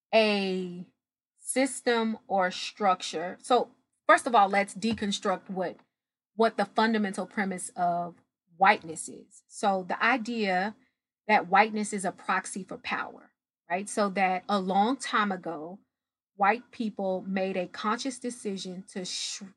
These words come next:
to shed their ethnic identities and in turn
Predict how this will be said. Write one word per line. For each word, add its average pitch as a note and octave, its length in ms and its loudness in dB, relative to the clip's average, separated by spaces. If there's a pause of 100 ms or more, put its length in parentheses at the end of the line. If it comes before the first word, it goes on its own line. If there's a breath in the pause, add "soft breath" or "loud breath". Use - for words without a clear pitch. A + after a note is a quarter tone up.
(180)
to F#3 500 -6
shed A3+ 640 0
their F#3+ 260 -2 (100)
ethnic B3+ 640 -4
identities F#3+ 1080 -8 (1000)
and F#3+ 680 0 (440)
in A#3+ 380 2
turn F3+ 800 -8